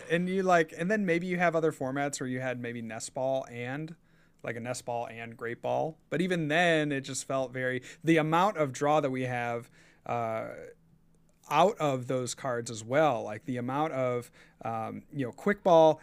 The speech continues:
and Ultra Ball are very significant ball cards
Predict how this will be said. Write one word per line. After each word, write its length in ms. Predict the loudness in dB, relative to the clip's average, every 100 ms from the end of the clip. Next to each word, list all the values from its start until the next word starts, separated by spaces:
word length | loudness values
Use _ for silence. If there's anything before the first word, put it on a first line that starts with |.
| -6
and 120 | 0
Ultra 240 | 0 2
Ball 140 | 2 2
are 80 | 2
very 180 | -2 -4
significant 720 | -4 -2 -2 -2 -2 -2 0
ball 200 | -2 -2
cards 560 | -4 -4 -4 -4 -8